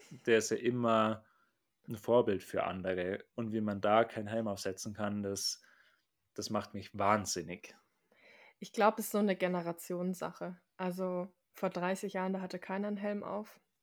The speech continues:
Speaker 2: und jetzt hat halt jeder einen Helm auf.
Speaker 1: Ja, das stimmt.
Speaker 2: Ja, Felix,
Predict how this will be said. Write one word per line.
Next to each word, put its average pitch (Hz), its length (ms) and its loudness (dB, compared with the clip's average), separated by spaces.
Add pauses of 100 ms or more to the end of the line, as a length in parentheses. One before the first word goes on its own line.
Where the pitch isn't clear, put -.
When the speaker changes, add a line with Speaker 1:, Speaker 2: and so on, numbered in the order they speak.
(180)
Speaker 2:
und 185 160 -6
jetzt 185 260 -8
hat 196 140 -6
halt 196 140 -8
jeder 190 160 -2
einen 180 80 -4
Helm 190 260 -8
auf. 190 220 -10 (1040)
Speaker 1:
Ja, 104 340 -4 (480)
das - 160 -8
stimmt. 98 380 -10 (4000)
Speaker 2:
Ja, 233 200 6
Felix, 208 520 0